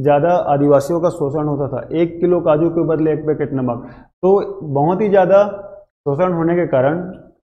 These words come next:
अ, गैन सिंह जी ने विद्रोह किया, उस विद्रोह का नाम दिया गया परलकोट विद्रोह।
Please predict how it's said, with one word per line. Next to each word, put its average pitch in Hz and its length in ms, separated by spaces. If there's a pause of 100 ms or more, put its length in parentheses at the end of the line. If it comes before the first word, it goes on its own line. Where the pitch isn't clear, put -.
(100)
अ, 151 460
गैन 151 400
सिंह 196 340
जी 151 100
ने 170 440 (140)
विद्रोह 143 420
किया, 165 260
उस 170 400
विद्रोह 147 380
का 170 60
नाम 165 260
दिया 151 160
गया 147 200
परलकोट 151 720
विद्रोह। 120 460